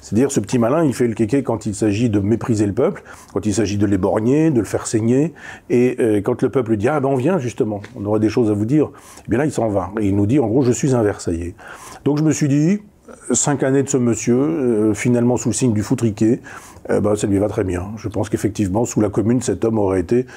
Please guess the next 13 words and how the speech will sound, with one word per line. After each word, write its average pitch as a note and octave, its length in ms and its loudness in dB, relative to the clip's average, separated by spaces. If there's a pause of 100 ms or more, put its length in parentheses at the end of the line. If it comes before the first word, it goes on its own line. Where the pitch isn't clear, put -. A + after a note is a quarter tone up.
(140)
enfin, F2 180 -2
euh, F2 400 2
aurait F2+ 240 2
été A2+ 100 -2
du, F2+ 360 0
aurait F#2 300 2
été, G#2 160 0
sinon G#2+ 260 0
Adolphe F#2+ 340 -2
Thiers, C3+ 200 0
du G#2 100 -2
côté A#2 260 0
de, F#2+ 200 0